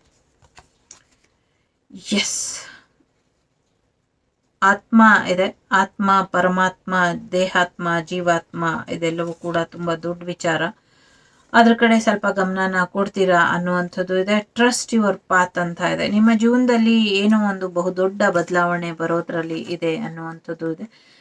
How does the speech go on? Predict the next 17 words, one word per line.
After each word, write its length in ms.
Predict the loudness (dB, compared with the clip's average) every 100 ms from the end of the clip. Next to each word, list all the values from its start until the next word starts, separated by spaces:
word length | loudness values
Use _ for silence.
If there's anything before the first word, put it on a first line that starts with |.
| _ 2
ನಿಮ್ಮ 300 | 6 6 6 4
ಪ್ರಯಾಣದ 680 | 2 0 2 2 2 0 2
ಹಾದಿಗೂ 640 | 0 2 0 -2 -4 -6
ಬೇರೆಯವರ 560 | -2 2 4 4 4 0
ಜೀವನದ 480 | -2 -4 -4 -2 -2
ಹಾದಿಗೂ 720 | 0 -2 0 -2 -4 -2 -2
ಬೇರೆ 340 | 0 0 0 -2
ಬೇರೆ 280 | -4 -4
ವ್ಯತ್ಯಾಸಗಳಿರುತ್ತೆ. 1000 | -4 -4 -4 -2 -2 -4 -2 -4 -6 -8
ಎಲ್ಲರನ್ನೂ 680 | -6 -4 0 2 4 4 2
ಒಂದೇ 300 | 2 -4 -4
ತೂಕದಲ್ಲಿ 680 | -6 -10 -8 -6 -4 -6 -6
ನೋಡ್ಬೇಡಿ 720 | -4 0 0 2 -2 0 -2 -4 -20 -20 _ -6
ಅನ್ನುವಂಥದ್ದು 840 | -2 0 0 -2 -4 -6 -4 -6
ಕೂಡ 280 | -4 0 2
ಇದೆ. 460 | 4 2 0 -6 -10
So, 180 | -6